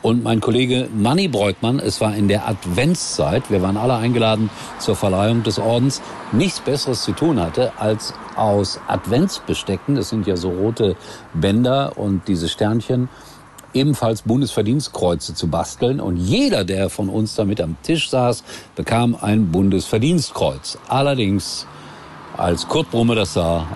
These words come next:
auch einen Anschiss von ihm, weil er das, äh, für relativ respektlos hielt. Also kurze Zeit war ich mal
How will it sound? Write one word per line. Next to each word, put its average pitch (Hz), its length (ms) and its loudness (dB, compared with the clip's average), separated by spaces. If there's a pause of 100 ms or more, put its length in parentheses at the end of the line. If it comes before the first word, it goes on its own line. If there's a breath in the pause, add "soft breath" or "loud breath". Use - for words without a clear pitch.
auch - 340 -2
einen 87 440 0
Anschiss 127 440 0
von 135 200 0
ihm, 196 260 2 (360 loud breath)
weil 110 160 4
er 104 40 2
das, 98 320 0
äh, 95 160 2
für 107 380 0 (100)
relativ 101 720 0 (400 loud breath)
respektlos 92 1040 0
hielt. 87 320 0
Also 104 240 2
kurze 135 420 -4
Zeit 107 300 0
war 98 140 2
ich 87 80 -2
mal 92 320 2